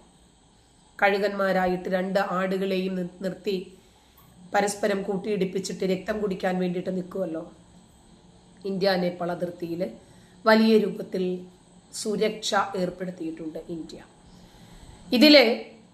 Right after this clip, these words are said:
ഉത്തരാഖണ്ഡ് പോലീസ്, യു പി പോലീസ്, ബീഹാർ പോലീസ്, അതുപോലെ സശസ്ത്ര സീമ, അങ്ങനെ ഒരു സ്ഥലമുണ്ട് കേട്ടോ, ഇതൊക്കെ ഉൾപ്പെടുന്നുണ്ട് ഒരു സ്ഥലം.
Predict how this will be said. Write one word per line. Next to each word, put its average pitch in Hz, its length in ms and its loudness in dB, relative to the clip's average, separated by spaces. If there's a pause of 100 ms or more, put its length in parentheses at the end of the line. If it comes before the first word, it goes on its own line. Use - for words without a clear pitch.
(180)
ഉത്തരാഖണ്ഡ് 254 840 4
പോലീസ്, 202 600 -4 (440)
യു 226 280 -2
പി 277 240 4
പോലീസ്, 208 420 -2 (520)
ബീഹാർ 254 500 4
പോലീസ്, 196 600 -4 (680)
അതുപോലെ 214 680 0
സശസ്ത്ര 277 1120 4 (360)
സീമ, 202 500 -6 (320)
അങ്ങനെ 196 220 -6
ഒരു 190 160 -4 (240)
സ്ഥലമുണ്ട് 175 460 -10
കേട്ടോ, 190 240 -18 (1040)
ഇതൊക്കെ 190 220 -4
ഉൾപ്പെടുന്നുണ്ട് 175 580 -4 (140)
ഒരു 190 160 -6 (320)
സ്ഥലം. 170 280 -12